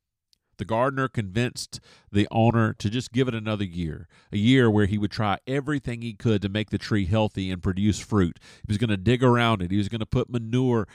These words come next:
around it to fertilize it. He was gonna help the tree bear fruit. But ultimately,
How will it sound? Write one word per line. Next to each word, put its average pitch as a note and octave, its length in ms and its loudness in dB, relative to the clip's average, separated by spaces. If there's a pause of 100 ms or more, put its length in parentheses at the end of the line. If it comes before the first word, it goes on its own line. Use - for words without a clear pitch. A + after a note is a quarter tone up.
(200)
around A2+ 440 -2
it E2+ 120 -8
to G#2 100 -6
fertilize G#2 640 -2
it. D#2+ 120 -4
He G2+ 60 0
was G#2+ 100 2
gonna A2 260 0 (220)
help C#3+ 280 4
the A#2+ 80 -6
tree C3 300 -4
bear A#2 300 -4
fruit. G#2+ 360 -2
But G#2 120 -4
ultimately, G#2+ 800 -2